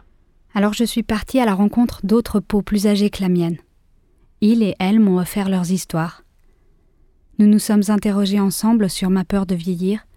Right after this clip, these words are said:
sur sa probable construction. Les questions sont nombreuses, le chemin long.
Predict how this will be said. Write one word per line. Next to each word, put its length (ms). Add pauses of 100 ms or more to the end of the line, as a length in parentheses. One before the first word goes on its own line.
(340)
sur 200
sa 160
probable 480
construction. 600 (1300)
Les 160
questions 380
sont 180
nombreuses, 500 (640)
le 140
chemin 420
long. 220